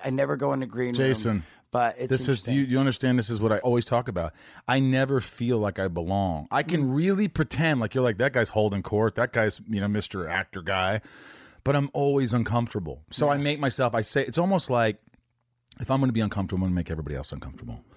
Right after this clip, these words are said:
Speaker 2: I'm gonna show them or at least make them believe that I fit in,
Speaker 1: Yeah.
Speaker 2: even if I think I don't. Instead of, I, I just have fun, even though I'm kinda dying inside. So, like,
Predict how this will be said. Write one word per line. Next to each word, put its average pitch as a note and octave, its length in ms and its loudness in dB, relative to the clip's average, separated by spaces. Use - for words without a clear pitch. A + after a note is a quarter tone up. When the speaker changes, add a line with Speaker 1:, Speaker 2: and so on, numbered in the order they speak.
Speaker 2:
I'm D3+ 240 0
gonna D3 220 0
show D3+ 340 0
them A#2+ 200 2
or G2+ 200 -2
at E2+ 120 -10
least A#2+ 240 -2
make B2 200 0
them A2 120 2
believe G#2 340 2
that F2+ 240 0
I F2 140 -4
fit - 240 -4
in, E2+ 300 -4
Speaker 1:
Yeah. B2+ 240 -2
Speaker 2:
even A#2+ 240 2
if G#2 140 -4
I G2 80 0
think G#2 240 -4
I F#2 80 0
don't. F2 180 -2
Instead A#2 280 -2
of, F#2+ 80 -6
I, C3+ 180 0
I C#3 120 0
just A#2 380 -4
have A#2+ 280 0
fun, D3 260 0
even C#3 260 0
though B2 140 4
I'm A#2 140 2
kinda A#2 300 -4
dying G#2 360 0
inside. B2+ 480 2
So, C3+ 120 2
like, B2 200 2